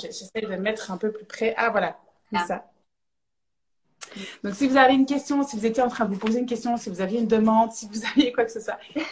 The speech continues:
Speaker 1: oui. <laughs> C'est un grand oui.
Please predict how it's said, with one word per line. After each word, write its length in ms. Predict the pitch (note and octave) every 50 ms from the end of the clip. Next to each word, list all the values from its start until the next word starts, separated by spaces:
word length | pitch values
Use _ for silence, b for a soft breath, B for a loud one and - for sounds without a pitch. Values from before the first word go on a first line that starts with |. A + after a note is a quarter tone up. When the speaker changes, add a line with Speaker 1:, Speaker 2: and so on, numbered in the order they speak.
| - -
Speaker 1:
oui. 300 | F#3+ F#3 A3 A#3+ G#3 - - _
<laughs> 40 | - B3 C4+ B3+ C#4+ F#4+ F4+ - - F4 D#4 - - - - - - - _ _ _ _ _ _ _ _ _ _ _ _ B B B B B B
C'est 140 | _ - - A#3+
un 140 | A3+ A3+
grand 260 | G#3+ G#3+ A3 A3+ A3 A3
oui. 180 | G3 F#3 -